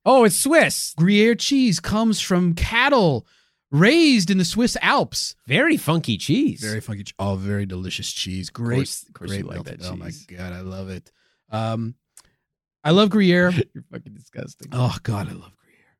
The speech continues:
Speaker 2: Oh, if I had some Gruyere right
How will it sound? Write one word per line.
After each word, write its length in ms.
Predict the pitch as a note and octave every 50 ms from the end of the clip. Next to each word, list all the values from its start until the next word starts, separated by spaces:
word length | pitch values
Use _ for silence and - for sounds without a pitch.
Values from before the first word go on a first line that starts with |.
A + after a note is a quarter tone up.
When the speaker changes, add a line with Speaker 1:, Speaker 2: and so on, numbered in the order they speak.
| _ _ _ _ _ _ _ _ _ _ _ _ _ -
Speaker 2:
Oh, 440 | B2+ A#2 - - - - - - _ _ _ _ _ _ _ _ _ _ _
if 60 | - -
I 40 |
had 180 | G#2+ G2+ - -
some 140 | - - -
Gruyere 340 | - - - - - - -
right 160 | - - -